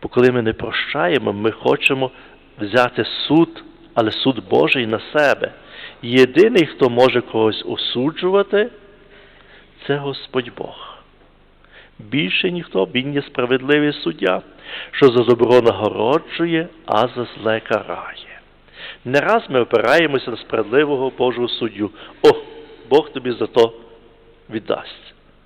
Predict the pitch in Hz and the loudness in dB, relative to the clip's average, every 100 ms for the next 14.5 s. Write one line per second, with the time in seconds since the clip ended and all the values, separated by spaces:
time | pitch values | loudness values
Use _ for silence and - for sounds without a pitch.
0 | _ _ _ _ _ _ _ 113 110 98 | _ _ _ _ _ _ _ -4 -2 -2
1 | 107 107 107 120 - - 208 190 - - | -4 -4 -6 -8 -10 -6 -2 -2 -2 -8
2 | - 135 - - 196 135 - - - 151 | -8 -6 -4 -4 -2 -4 -4 -12 -12 -6
3 | 123 - 120 110 110 110 107 104 - - | -6 -2 -2 -2 -2 -2 -2 -4 -18 -20
4 | - - 135 127 120 123 117 113 - - | -20 0 4 4 2 0 0 0 0 -2
5 | 147 120 110 113 - 107 101 101 - - | 2 2 0 -6 -6 -8 -6 -8 -12 -16
6 | - - - 123 117 113 - - 113 - | -18 -20 -6 -4 -2 -4 0 2 2 0
7 | - 160 - 127 113 - - - - 117 | -4 -4 -4 -2 -2 -4 -20 -20 -20 -16
8 | 143 - - - 131 139 - - _ _ | -10 -8 -8 -6 -6 -6 -8 -16 _ _
9 | _ _ - 113 113 120 123 - 123 104 | _ _ -10 -8 -2 0 0 -2 -8 -8
10 | 101 127 180 - 165 156 151 151 143 127 | -2 -2 -2 -6 -6 -4 -4 -4 -4 0
11 | 113 104 - - - - 107 139 - 131 | 0 -2 -10 -20 -20 -8 0 0 2 2
12 | 127 - 123 - 117 107 127 131 131 135 | 2 -2 -8 -6 -4 -2 -2 0 2 0
13 | 131 127 113 131 120 123 120 107 110 95 | 0 -4 -2 -2 0 -2 -4 -6 -6 -2
14 | 113 104 101 135 | 0 0 0 -4